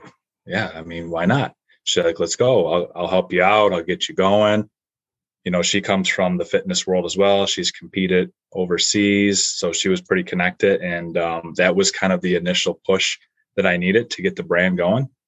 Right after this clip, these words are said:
But to kind of backtrack to my whole, um, cancer experience,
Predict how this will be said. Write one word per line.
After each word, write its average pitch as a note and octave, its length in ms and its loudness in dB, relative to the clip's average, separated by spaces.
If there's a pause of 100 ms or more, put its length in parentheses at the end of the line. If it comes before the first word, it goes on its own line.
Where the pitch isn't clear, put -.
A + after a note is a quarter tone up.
(200)
But F2+ 220 0
to - 100 -8
kind G2+ 220 0
of F2+ 80 0
backtrack F2+ 640 0
to - 100 -12
my F2 140 -4
whole, F#2 480 2
um, E2+ 300 -6
cancer F#2 680 -2 (180)
experience, F2+ 760 -2